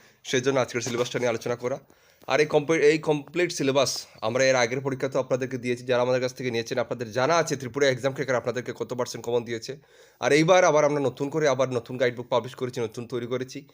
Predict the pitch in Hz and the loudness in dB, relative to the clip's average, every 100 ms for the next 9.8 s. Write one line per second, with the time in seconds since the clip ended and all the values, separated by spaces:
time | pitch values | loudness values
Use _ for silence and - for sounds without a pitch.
0 | _ _ - 120 127 160 170 160 156 175 | _ _ -2 -2 2 2 2 -2 -2 -2
1 | 170 - 175 151 113 - 120 143 131 123 | -4 0 2 4 2 0 -2 0 0 -4
2 | 120 131 127 127 127 135 135 151 175 185 | -10 -10 -6 -2 2 2 2 2 4 4
3 | 175 180 196 _ _ _ 127 131 156 170 | 2 0 -2 _ _ _ -4 2 2 2
4 | 160 175 156 151 135 135 131 135 123 113 | 0 0 2 4 4 4 2 -4 -2 0
5 | 107 104 107 - 131 - _ - - - | 0 2 0 0 -4 -4 _ -6 -4 0
6 | 139 147 127 127 127 180 156 143 139 120 | 2 2 2 0 2 2 6 6 6 2
7 | - _ _ - 131 139 127 143 127 131 | -4 _ _ -2 0 0 -4 -4 -2 0
8 | 147 120 117 113 123 - 120 117 131 131 | 0 0 -2 -4 -8 -4 -2 -2 -2 0
9 | 123 139 139 143 147 147 120 | 0 -2 -2 -2 -2 -2 -4